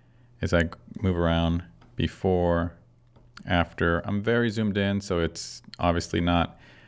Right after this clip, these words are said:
as harsh once it's playing back, but you can see before, after, 'cause if I turn that off, and again, here we go. If I now just play this back with the grain on it,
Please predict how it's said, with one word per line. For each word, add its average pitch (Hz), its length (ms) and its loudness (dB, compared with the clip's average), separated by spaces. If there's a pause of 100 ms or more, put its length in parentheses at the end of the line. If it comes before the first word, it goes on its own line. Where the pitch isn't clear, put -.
(140)
as 90 120 -2
harsh - 720 0 (360)
once 92 300 0
it's - 100 -10
playing 87 440 0
back, 107 540 -2
but 90 200 2
you - 80 -2
can 90 160 -2
see 85 300 -2 (160)
before, 85 760 0 (320)
after, 82 420 0
'cause 85 220 -4
if 87 100 0
I 90 80 4
turn 135 200 -2
that 123 120 0
off, 107 320 -2 (140)
and 95 160 -2
again, 123 260 -2
here 131 160 0
we 120 80 0
go. 117 200 0
If 104 180 -4
I 95 100 2
now 95 400 0
just - 240 -12
play 92 160 0
this 87 140 -4
back 131 480 -2
with 101 260 0
the 90 80 -2
grain 120 380 0
on 127 180 0
it, 131 140 -4